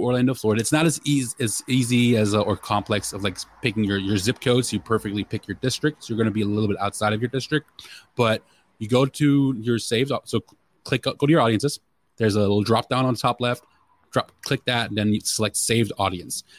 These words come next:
And then you're gonna give that audience a name. Then you select your, your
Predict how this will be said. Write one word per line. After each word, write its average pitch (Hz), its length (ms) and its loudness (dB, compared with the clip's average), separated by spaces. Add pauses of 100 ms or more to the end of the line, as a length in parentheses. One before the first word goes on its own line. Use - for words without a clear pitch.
(160)
And 101 100 -2
then 107 80 4
you're 107 100 4
gonna 113 160 4
give 117 220 0
that 123 160 2
audience 104 460 0
a 104 60 -8
name. 90 360 -6 (460)
Then 113 340 2
you 127 240 0
select - 420 -2
your, 107 340 4
your 104 180 -4